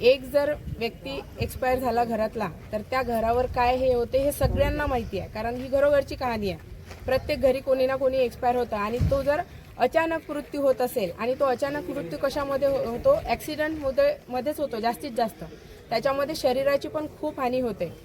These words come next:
तर त्याच्यामुळे जेवढं तुम्हाला द-, स्वतःला वाचवता येईल तेवढं वाचवायचा प्रयत्न करायचा. तुम्ही सुरक्षित राहाल तर कुटुंब सुरक्षित राहील आणि कुटुंब सुरक्षित राहील तर पूर्ण समाज सुरक्षित राहील.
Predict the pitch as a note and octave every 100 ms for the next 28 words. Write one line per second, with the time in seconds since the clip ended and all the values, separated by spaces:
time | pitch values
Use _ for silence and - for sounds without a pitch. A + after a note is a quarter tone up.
0 | - - A#3 A#3 A3+ B3+ B3+ C4+ A3+ A#3+
1 | A3+ C#4 D4+ C#4 C4 C#4+ D4 - G#3+ A3
2 | A3 G#3+ G3+ - B3 A#3+ C4 D4 C4+ A3+
3 | B3+ A#3+ B3 C4 A3+ - - - - A#3
4 | B3+ C#4 A#3+ B3+ A#3+ A#3 A#3+ A3+ G#3+ A3
5 | G#3 G3+ G3 G3+ A#3 C4+ D#4+ D4 C4+ C4+
6 | C#4 C4+ A#3+ B3+ C4 C4 B3+ C#4 C4+ C4
7 | C4 A#3+ - - A3+ A#3 - - - A#3
8 | B3 C4+ - C#4 C4+ C4+ B3 - - B3
9 | A#3+ C#4 B3+ C4+ - A#3 G#3+ - F3 D#3+
10 | - - - -